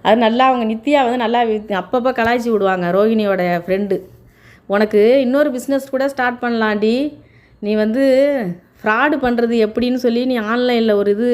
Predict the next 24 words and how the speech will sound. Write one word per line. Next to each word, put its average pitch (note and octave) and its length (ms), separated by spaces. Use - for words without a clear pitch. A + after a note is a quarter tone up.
ஆரம்பிச்சின்னு G#3 560
வையேன், G#3 480
அது G3+ 240
கூட C4 200
உனக்கு C4 220
நல்லா A3 200
பிஸ்னஸ்ல A3 560
நல்லா F#3+ 260
உனக்கு F#3+ 260
காசு G3+ 300
கிடைக்கும்" F3+ 380
அப்படின்னு G3 300
கலாய்க்கிறாங்க F#3 540
நல்லா. E3 240
ஏன்னா G#3 220
அந்த A3 220
அளவுக்கு B3+ 260
தானே C#4 220
பொய் A#3 260
மேல B3 240
பொய் A3+ 180
சொல்லிட்டு A#3 340
உட்காந்துருக்காங்க F#3+ 600
ரோஹிணி. G3 440